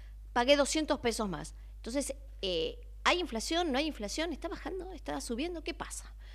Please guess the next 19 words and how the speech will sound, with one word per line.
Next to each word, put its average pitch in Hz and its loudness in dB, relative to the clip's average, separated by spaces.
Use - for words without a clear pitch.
Em, 196 4
después 320 2
vemos, 349 4
por 226 0
otro 277 4
lado, 294 6
los 196 2
derroches, 247 4
un 190 -4
senador 202 2
cobrando 202 6
ocho 185 2
millones 196 0
cuando 165 -2
un 180 0
jubilado 180 4
de 160 0
la 165 2
mínima 190 2